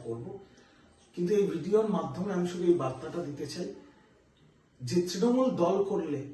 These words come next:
মানুষের আশীর্বাদ পাওয়া যায়, মানুষের ভালোবাসা পাওয়া যায়, নিঃস্বার্থ নির্ভেজাল আশীর্বাদ আর ভালোবাসা পাওয়া যায়। আর অমিত, তোর কাছে আমি চিরঋণী হয়ে থাকলাম এই ভালোবাসার জন্য। এইটুকুই আপনাদের সামনে শেয়ার করার জন্য এই ভিডিওটা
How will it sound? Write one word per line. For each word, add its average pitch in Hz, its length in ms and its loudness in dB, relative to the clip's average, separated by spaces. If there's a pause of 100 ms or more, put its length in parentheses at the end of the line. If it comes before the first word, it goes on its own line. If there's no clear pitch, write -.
(120)
মানুষের 156 340 -6
আশীর্বাদ 135 580 -6
পাওয়া 120 260 -6
যায়, 147 140 -8
মানুষের 127 400 -6 (120)
ভালোবাসা 147 580 -6
পাওয়া 113 180 -8
যায়, 110 200 -14 (380)
নিঃস্বার্থ 208 640 -2
নির্ভেজাল 165 720 -2
আশীর্বাদ 120 520 -6
আর 110 100 -8
ভালোবাসা 104 540 -12
পাওয়া 85 140 -14
যায়। - 200 -20 (680)
আর 135 180 -6
অমিত, 196 220 -2
তোর 170 160 0
কাছে 160 260 -2
আমি 160 160 -10
চিরঋণী 143 500 -2
হয়ে 123 220 -2
থাকলাম 120 380 -8
এই 107 120 -8
ভালোবাসার 98 580 -14
জন্য। 87 200 -18 (1400)
এইটুকুই 180 400 0
আপনাদের 143 360 -2
সামনে 143 260 -8
শেয়ার 160 320 -4
করার 135 320 -6
জন্য 147 240 -6
এই 139 80 -6
ভিডিওটা 113 400 -8